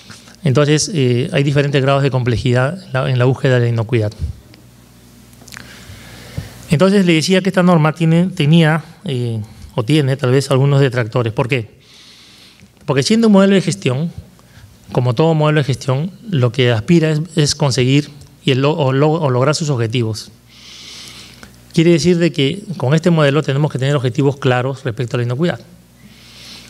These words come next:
y trabajar los procesos de la empresa para lograr esos objetivos. Como, como modelo de gestión magnífico, eh, se hizo a espejo de la iso nueve mil uno, se declara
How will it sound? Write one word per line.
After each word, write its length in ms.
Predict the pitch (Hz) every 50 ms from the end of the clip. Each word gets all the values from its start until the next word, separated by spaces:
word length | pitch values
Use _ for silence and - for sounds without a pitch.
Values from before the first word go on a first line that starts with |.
| - -
y 100 | - 160
trabajar 400 | 120 - 143 131 135 117 156 170
los 120 | 165 160 147
procesos 380 | - 135 120 135 151 139 160
de 100 | 151 143
la 60 | 139 143
empresa 360 | 131 120 143 135 - 165 151
para 180 | - 131 123
lograr 240 | 113 113 117 120 123
esos 180 | 127 120 131 127
objetivos. 580 | 120 107 - 113 117 120 139 139 - - - - - _ _ _ _ _ - - - - - - - - - - - - - - - - - - - - - - - - -
Como, 200 | 170 160 165 156 - 196
como 220 | - 165 160 156
modelo 240 | 160 175 202 - 233
de 40 | 190
gestión 360 | 185 175 185 196 196 196 202 185
magnífico, 580 | 151 151 165 156 113 127 113 113 117 107 110 117 143 196 -
eh, 160 | 135 127 123
se 120 | - 139
hizo 380 | 139 156 143 - 175 160 170 - -
a 120 | 143 131
espejo 460 | 113 110 - - 180 175 - - 147
de 60 | 131 127
la 80 | 135
iso 160 | 139 - 151
nueve 160 | 135 127 127 127
mil 120 | 127 127
uno, 180 | 127 131 160 151
se 180 | - - 131
declara 580 | 120 120 113 135 143 143 143 139 143 143 143